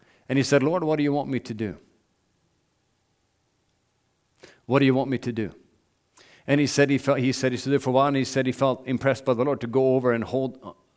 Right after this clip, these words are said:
on to the guy and just pray in tongues. And of course, you have to understand that, you know, these people in there was, was also three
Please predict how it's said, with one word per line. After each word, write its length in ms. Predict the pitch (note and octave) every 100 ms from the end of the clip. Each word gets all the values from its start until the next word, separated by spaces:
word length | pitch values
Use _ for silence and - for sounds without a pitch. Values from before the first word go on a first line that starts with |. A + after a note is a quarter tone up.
| _
on 200 | - C3+
to 120 | B2+ B2
the 100 | A#2+
guy 200 | B2 D3+
and 80 |
just 180 | A#2+ -
pray 220 | - B2
in 80 | A#2+
tongues. 440 | A#2+ - F#2 - - _ _ _ _ - - - -
And 100 | F#3
of 80 | F#3
course, 160 | G3
you 60 | G3+
have 140 | A3+
to 80 | F3
understand 500 | D3+ C#3+ - G3 C#3+
that, 140 | B2+ - -
you 80 | D3
know, 100 | E3
these 220 | D3 E3+
people 260 | - G3+ C#3
in 80 | C3+
there 80 |
was, 260 | C3 D3 C3+
was 220 | C3+ C3+
also 300 | F#3 F3+ C3+
three 560 | A#2+ - G3 F#3 E3+